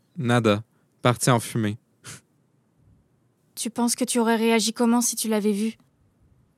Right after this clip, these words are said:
Speaker 1: On sait jamais comment on peut réagir à ce genre de choses. Mais je pense que ça m'aurait aidé.
Speaker 2: T'aider à quoi ?
Speaker 1: À réaliser qu'elle n'est vraiment plus là.
Speaker 2: Je vois.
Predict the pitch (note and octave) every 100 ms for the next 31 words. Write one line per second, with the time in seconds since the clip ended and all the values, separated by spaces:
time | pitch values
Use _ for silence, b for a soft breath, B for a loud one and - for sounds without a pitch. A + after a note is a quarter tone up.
0 | _ C#3+ B2 B2+ C3 B2+ C3+ C3 A2+ B2+
1 | A2 A2+ G#2+ A2+ A#2 A2 A2 A2 G#2+ A2
2 | - A#2 A#2 - b b b b b -
3 | B2 B2 B2 B2 B2+ - _ _ - D#3
4 | B2+ - E3+ G3+ D#3 C3+ A#2 G#2+ G#2+ G#2+
5 | G#2 B2+ _ _ _ _ _ A3+ G#3+ G#3
6 | G#3 B3 A#3+ - _ _ _ _ _ _
7 | _ _ _ - C3+ A#2+ B2 A#2+ B2 C3+
8 | C3+ B2 A#2 A2 A2 A#2+ A#2+ - A2 G#2
9 | G#2+ - _ _ _ _ _ _ _ _
10 | _ _ _ _ - A3 G#3 G#3